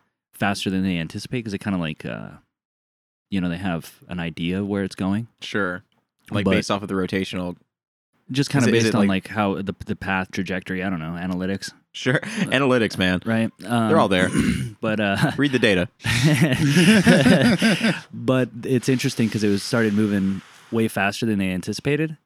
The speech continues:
Speaker 1: And they had to do, like, an emergency recalibration to compasses and, and, uh,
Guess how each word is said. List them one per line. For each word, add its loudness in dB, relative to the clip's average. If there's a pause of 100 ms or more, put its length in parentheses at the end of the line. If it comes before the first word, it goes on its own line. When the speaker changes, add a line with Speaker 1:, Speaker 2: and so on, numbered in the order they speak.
(640)
Speaker 1:
And -2
they -4
had -2
to -4
do, -4
like, -6
an -6
emergency -4 (400)
recalibration -4
to -8
compasses -8
and, -10
and, -12
uh, -12